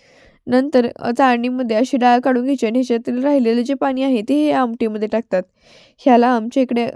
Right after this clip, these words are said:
येळवणी असं म्हणतात, तुमच्या इकडे काय बोलतात, नक्की कमेंट करून सांगा. बाई, इकडं कढई तर खूप गरम होते, म्हणून म्हटलं हाताने उचलण्यापेक्षा पकडीनेच उचलून ओतावी. तर मी अशा पद्धतीने ही येळवणी ह्या आमटीमध्ये टाकली आणि आमटी छान अशी मिक्स करून घेतली.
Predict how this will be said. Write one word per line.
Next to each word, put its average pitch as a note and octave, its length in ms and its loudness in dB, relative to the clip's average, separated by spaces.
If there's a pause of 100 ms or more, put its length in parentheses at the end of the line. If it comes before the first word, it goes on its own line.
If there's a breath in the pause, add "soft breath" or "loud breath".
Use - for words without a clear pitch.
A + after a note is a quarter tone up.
(100)
येळवणी A#3 400 2
असं C4 220 -2
म्हणतात, B3+ 400 -2
तुमच्या A#3 260 -4
इकडे B3+ 160 -2
काय C#4 220 0
बोलतात, A#3+ 420 -2 (400 soft breath)
नक्की B3 340 -4
कमेंट B3+ 300 -2
करून G#3+ 220 -4
सांगा. G#3+ 380 -4 (600)
बाई, A3 280 2
इकडं A3+ 440 0
कढई B3 320 4
तर D4 80 -2
खूप C#4+ 180 -4
गरम B3+ 200 2
होते, B3+ 220 -4
म्हणून A#3 200 -4
म्हटलं B3 200 -2
हाताने A#3+ 300 -2
उचलण्यापेक्षा B3+ 580 -2 (120)
पकडीनेच A#3+ 480 -4
उचलून A#3 320 -4
ओतावी. G#3 320 -4 (640 soft breath)
तर A#3+ 120 2
मी B3 200 -2
अशा C4+ 260 0
पद्धतीने B3+ 440 0
ही D4 200 0
येळवणी A#3+ 500 0
ह्या B3+ 100 0
आमटीमध्ये B3+ 400 -2
टाकली B3 380 -2 (580 soft breath)
आणि A#3+ 240 0
आमटी B3 400 0
छान D4 240 -4
अशी C#4 200 -2
मिक्स E4+ 240 -4
करून A#3+ 220 -2
घेतली. A#3+ 360 -2